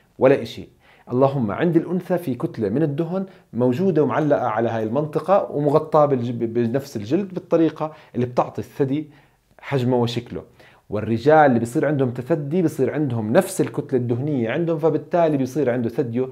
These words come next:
زي ثدي الأنثى. هلأ عضلة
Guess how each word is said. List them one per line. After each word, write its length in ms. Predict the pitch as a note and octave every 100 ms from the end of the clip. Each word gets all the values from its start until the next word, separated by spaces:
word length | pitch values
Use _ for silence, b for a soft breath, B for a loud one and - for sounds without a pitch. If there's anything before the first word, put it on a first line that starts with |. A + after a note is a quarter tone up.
| B B
زي 160 | - G#2
ثدي 340 | - G2+ G#2
الأنثى. 420 | G#2 C#3+ A#2+ D2+ - _ _ _ _ _ _ _ _ B B B B B
هلأ 460 | C#3 C3+ - - - _ _ -
عضلة 360 | C#3 A#3+ B3